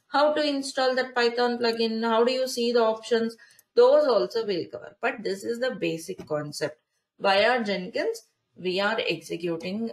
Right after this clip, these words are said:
uh, any, any program or any commands. But actual, uh, job is executed by the respective tool or the respective program. Everyone clear with this?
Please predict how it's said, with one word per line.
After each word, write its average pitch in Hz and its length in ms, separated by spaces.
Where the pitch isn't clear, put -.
uh, 165 340
any, 226 600
any 202 380
program 170 520
or 165 120
any 185 340
commands. 156 540
But 165 180
actual, 294 580
uh, 175 180
job 202 400
is 220 120
executed 175 640
by 196 80
the 175 80
respective 160 640
tool 165 220
or 160 100
the 156 80
respective 151 600
program. - 380
Everyone 247 680
clear 254 280
with 240 200
this? 269 460